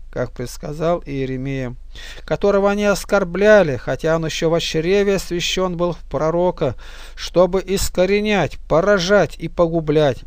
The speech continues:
равно как строить и насаждать. Иезекииль видел явление славы, которое Бог показал ему в херувимской колеснице.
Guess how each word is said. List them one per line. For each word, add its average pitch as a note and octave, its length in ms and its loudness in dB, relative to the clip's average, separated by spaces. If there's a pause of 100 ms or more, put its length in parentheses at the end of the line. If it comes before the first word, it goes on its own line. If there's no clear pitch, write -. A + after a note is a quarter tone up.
(140)
равно D3 480 -2
как C#3+ 180 -4
строить D3 500 -2
и C3+ 60 -4
насаждать. B2+ 720 -4 (800)
Иезекииль G3+ 640 -2
видел B3 300 0
явление A#3+ 480 2
славы, E3+ 540 4
которое F3 440 -2
Бог F3 240 -2
показал E3+ 520 0
ему F#3 220 -4
в E3 60 -10
херувимской D3+ 640 -4
колеснице. C3 840 -6